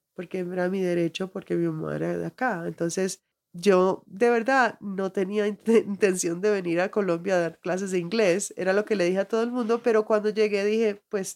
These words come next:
déjame sacar la ciudadanía". No sé, una conversación con alguien, y yo, "Ay, qué chévere sería eso". Y al fin, el tres de enero del dos mil doce, me hice ciudadana colombiana, que este año cumplí diez años como una colombiana oficial.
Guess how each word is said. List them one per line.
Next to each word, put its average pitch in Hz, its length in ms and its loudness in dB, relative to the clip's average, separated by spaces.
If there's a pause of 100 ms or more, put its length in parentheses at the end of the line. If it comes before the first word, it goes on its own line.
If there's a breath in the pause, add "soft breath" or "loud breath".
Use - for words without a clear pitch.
déjame 185 340 -2
sacar 175 380 -4
la 175 140 -4
ciudadanía". 160 680 0
No 185 120 0
sé, 233 240 2 (340 soft breath)
una 226 300 2
conversación 185 680 -2
con 226 260 -6
alguien, 269 680 -2 (480)
y 202 140 -2
yo, 185 180 -2
"Ay, 254 120 -2
qué 262 200 -6
chévere 208 400 0
sería 190 380 -2
eso". 165 400 -6 (360)
Y 202 180 4
al 190 140 4
fin, 190 340 -2
el 202 220 4
tres 185 280 -2
de 196 80 -2
enero 196 360 -2
del 190 160 -6
dos 170 200 -10
mil 170 200 -8
doce, 190 440 -6
me 175 100 -4
hice 170 200 -6
ciudadana 160 880 -4
colombiana, 214 760 -2 (140)
que 190 160 2
este 214 320 2
año 208 380 0
cumplí 175 360 -4
diez 165 280 -2
años 165 440 -4
como 170 220 -6
una - 240 -6 (300)
colombiana 170 560 0
oficial. 175 540 -10